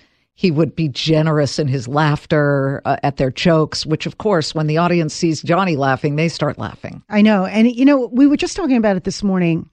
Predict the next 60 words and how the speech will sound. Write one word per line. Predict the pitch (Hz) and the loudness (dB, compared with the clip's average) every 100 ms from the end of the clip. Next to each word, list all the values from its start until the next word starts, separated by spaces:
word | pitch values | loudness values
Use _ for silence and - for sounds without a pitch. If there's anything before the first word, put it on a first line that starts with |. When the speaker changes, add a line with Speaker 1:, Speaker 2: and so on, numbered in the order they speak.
| _ | _
Speaker 2:
actually, | 180 175 - | -8 -8 -10
about | 156 175 | -10 -10
the | - | -10
Johnny | 190 185 | -10 -8
Carson | 175 185 185 | -6 -8 -8
show, | 180 180 - _ - | -12 -14 -16 _ -4
and | 220 | 0
about | 220 208 | 2 4
how | 214 | 4
everybody | 214 226 214 208 | 4 2 2 0
sat | - 190 | 0 0
on | 180 | 0
the | 170 | -4
couch. | - 185 156 - - - _ _ - | -6 -10 -10 -10 -14 -16 _ _ -4
Speaker 1:
Yeah. | |
Speaker 2:
Now | 269 330 | 2 4
we | 349 | 4
don't | 349 - | 4 2
see | - 285 | 2 2
that | 269 | 4
anymore. | 214 185 180 165 - - | 4 2 0 -4 -6 -2
Guests | 240 | -2
come | - 196 190 | -2 0 4
in, | 240 | 6
guests | 226 202 - | 4 -2 -4
go | 180 | -2
out. | 196 165 - - - | 0 -2 -6 -8 -2
Before, | 269 320 220 | 0 2 2
everybody | 233 220 220 202 | 4 4 2 2
kind | 202 175 | 0 2
of | 175 | 4
mingled | 214 214 190 | 4 4 0
together. | - 160 254 233 | -2 2 2 4
They | 196 185 | 2 0
had | 175 | -2
something | 196 175 175 | -4 -6 -6
to | 160 | -6
say | - 262 | 0 2
about | 226 196 180 | 2 0 -2
what | 175 | -8
was | 175 | -10
going | - 185 180 | -6 -4 -2
on. | 214 214 202 - - _ _ | 0 0 -2 -8 -20 _ _
So, | - 202 185 185 | -6 -2 0 -2
um, | 175 175 175 - - | -4 -4 -4 -6 -2
they | 285 | -2
should | 247 | 0
bring | 220 190 | 0 0
that | 170 | -2
couch | - 165 160 - | -2 -4 -4 -6
back | - - - | -8 -8 -12
and | 180 | -8
have | 175 | -6
more | 170 180 | -6 -8
people | - 180 180 | -8 -10 -8
on | 180 175 | -6 -6
it | 175 | -8
all | - | -12
the | 180 | -16
time. | - 170 | -16 -18